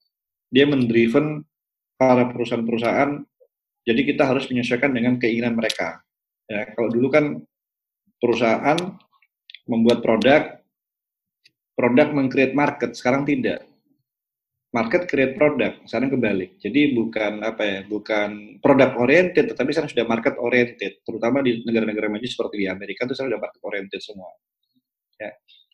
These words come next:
Dan yang lainnya seperti differentiate range pro-, eh, dari competition, kita harus supaya bisa berbeda dengan, eh, tetangga sebelah bagaimana, professional trendnya kita harus sesuaikan, ya kan, raw material, teknik, dan teknologi.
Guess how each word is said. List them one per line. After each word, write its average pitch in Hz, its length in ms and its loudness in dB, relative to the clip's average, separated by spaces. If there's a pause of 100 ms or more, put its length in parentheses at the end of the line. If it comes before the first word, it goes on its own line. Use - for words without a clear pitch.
(140)
Dan 147 160 6
yang 151 160 4
lainnya 147 320 4
seperti 120 240 -2
differentiate 117 560 0
range 117 320 0
pro-, - 240 -8
eh, 110 120 -2
dari 104 200 -6
competition, 107 560 -6
kita 123 240 0
harus 120 160 -2 (120)
supaya - 280 -2
bisa 110 320 -2 (540)
berbeda 131 320 6
dengan, 113 480 4
eh, 110 480 -6
tetangga 117 320 0
sebelah 107 560 2
bagaimana, 101 800 -8 (560)
professional 120 560 0
trendnya 113 320 2
kita 120 160 0
harus 107 160 -4
sesuaikan, 104 880 -6
ya 95 160 -10
kan, 107 160 -16 (240)
raw 117 160 -2
material, 120 480 0
teknik, 123 480 0
dan 110 160 -6
teknologi. 104 560 -12